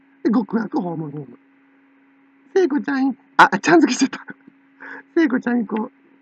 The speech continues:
まあ、キョンキョン系は、まあ、その辺の女。<laughs> なんちゅうか、その辺の同級生やろ。な？「どっちがテレビ出てるわ」みたいな。な？で、高校野球って、しまった。<laughs> いう、あ、予定してなかったな。<laughs>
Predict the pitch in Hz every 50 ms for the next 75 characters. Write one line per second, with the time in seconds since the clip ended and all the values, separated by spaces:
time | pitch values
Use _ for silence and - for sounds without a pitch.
0 | _ _ - - 233 226 202 - 254 254 247 - 254 233 233 208 - - 202 190
1 | - 185 - _ _ _ _ _ _ _ _ _ _ _ _ _ _ - - 196
2 | - 220 226 220 208 202 196 180 175 170 170 156 143 123 - _ _ - - -
3 | - 370 311 - 359 - 302 320 - - - - 175 - - 254 214 - 202 -
4 | - 208 156 151 240 269 262 269 269 214 240 - - 131 139 - - 196 208 -
5 | _ - - - - - 233 320 _ _ _ _ _ _ _ _ _ _ 185 202
6 | 208 _ _ _ _ _ _ _ _ _ - 214 202 196 302 285 - 247 330 330
7 | 254 208 180 294 285 - 269 240 233 233 202 165 107 95 180 - - - - _
8 | _ _ _ _ _ _ _ _ _ _ - - - 339 - _ _ _ _ _
9 | _ _ _ _ _ _ _ _ _ - 285 208 247 254 214 - 254 262 247 -
10 | 196 139 - - - - _ _ _ - - - _ - - - _ - - -
11 | 381 - 403 370 - 370 359 - - - 254 - - - 185 - - 254 294 -
12 | - - - 285 330 349 - - 294 294 285 277 214 320 285 - - 370 339 240
13 | 208 - - 170 170 - -